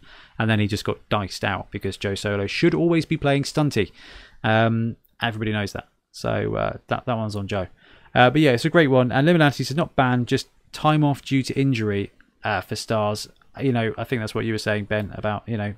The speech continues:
having a season where a star is unavailable. Personally, what I'd like to see, and I think this goes back to what we talked about before with seasons, Ben, is, um, adjusted costs, um,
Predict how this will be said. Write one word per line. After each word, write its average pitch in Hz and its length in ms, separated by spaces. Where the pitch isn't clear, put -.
having 117 240
a 110 60
season 117 400
where 107 140
a 107 40
star 113 320
is 107 80
unavailable. 110 460
Personally, 113 760
what 117 140
I'd 104 60
like 110 200
to - 80
see, 104 220
and 104 80
I - 20
think 123 220
this 110 120
goes 113 200
back 113 200
to 113 120
what 113 160
we 113 100
talked 110 260
about 107 200
before 117 260
with 110 100
seasons, 104 440
Ben, 98 200
is, 120 320
um, 113 380
adjusted 113 460
costs, - 520
um, 101 420